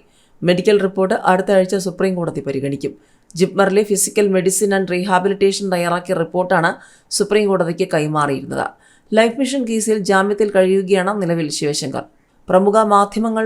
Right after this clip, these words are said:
പുറത്തുവിടുന്ന റിപ്പോർട്ടുകൾ അനുസരിച്ച് മെഡിക്കൽ റിപ്പോർട്ടിലെ പ്രധാന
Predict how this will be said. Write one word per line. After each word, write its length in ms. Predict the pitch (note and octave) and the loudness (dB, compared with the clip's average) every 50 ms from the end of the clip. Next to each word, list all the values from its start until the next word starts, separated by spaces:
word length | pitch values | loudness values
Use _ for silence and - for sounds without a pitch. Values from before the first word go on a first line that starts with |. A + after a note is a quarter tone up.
| A3 A3 | -4 -2
പുറത്തുവിടുന്ന 520 | - G3+ F#3+ F#3+ G#3 G3+ G#3 G#3 G3+ G#3 - - - _ _ _ _ _ - - | 0 0 0 2 2 2 2 2 0 -2 -4 -4 -8 _ _ _ _ _ -6 -4
റിപ്പോർട്ടുകൾ 500 | E3 E3+ E3+ - G3+ G3+ G3+ G3+ G3+ F#3+ F3+ | -4 -2 0 0 0 0 2 2 2 2 2
അനുസരിച്ച് 440 | F3 F#3 - G#3 F#3+ F#3 F3+ F#3 D3+ - - - - - _ _ _ - | 0 0 0 0 0 0 0 -2 -2 -2 -4 -10 -18 -20 _ _ _ 0
മെഡിക്കൽ 360 | F#3 G3+ G#3 G#3 G#3+ - B3+ B3 A3 | 4 4 4 4 6 4 4 4 4
റിപ്പോർട്ടിലെ 400 | G#3+ G#3 - G#3+ G#3 G3+ G#3 G#3 | 0 0 2 0 0 2 2 0
പ്രധാന 380 | G3+ G3+ F#3 F3+ F#3 G#3 G3+ | 2 2 0 -2 0 -2 0